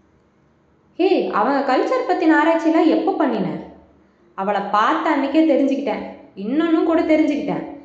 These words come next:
அவங்க கல்ச்சர் ஒருவனுக்கு ஒருத்தி, டைவர்ஸே பண்ணா கூட இன்னொரு ரிலேஷன்ஷிப்லாம் மது மாதிரி பொண்ணுக்கெல்லாம் முடியவே முடியாது. அதனால அவளை மேரேஜ்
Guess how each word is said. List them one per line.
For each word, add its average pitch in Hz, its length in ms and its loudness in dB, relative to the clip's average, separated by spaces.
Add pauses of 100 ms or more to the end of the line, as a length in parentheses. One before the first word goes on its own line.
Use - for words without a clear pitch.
(220)
அவங்க 226 400 -2
கல்ச்சர் 370 360 2
ஒருவனுக்கு 302 480 0
ஒருத்தி, - 520 -2 (300)
டைவர்ஸே 427 520 0
பண்ணா 294 260 0
கூட 202 460 0 (200)
இன்னொரு 381 440 2
ரிலேஷன்ஷிப்லாம் 320 1000 2
மது 262 200 0
மாதிரி 349 300 2
பொண்ணுக்கெல்லாம் 269 600 0
முடியவே 269 360 2
முடியாது. 190 480 0 (460)
அதனால 392 420 0
அவளை 285 240 2
மேரேஜ் 330 380 0